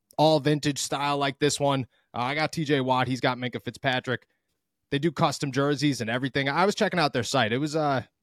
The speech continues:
it was pretty cool. So shout out them. Description, our link is in the description below. Let's talk about some Pittsburgh Steelers talk here.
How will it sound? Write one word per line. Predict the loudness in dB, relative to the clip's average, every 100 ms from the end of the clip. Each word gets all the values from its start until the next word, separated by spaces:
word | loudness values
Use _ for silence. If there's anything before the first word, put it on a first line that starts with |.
| _
it | -2
was | 0
pretty | 0 0
cool. | -2
So | -2
shout | 0 0 2
out | 2
them. | 4 4 2 -6 _ _ -12
Description, | -4 0 2 2 2
our | 4 4
link | 4 4 2
is | 0
in | 0
the | -2
description | -4 -2 -2 0 -2 -4 _ _ _ 0
below. | 0 2 2
Let's | 2 0 0
talk | 0 0
about | 0 0
some | 0
Pittsburgh | -2 -2 -2 -4
Steelers | -2 -2 -2 0
talk | -2 0
here. | 0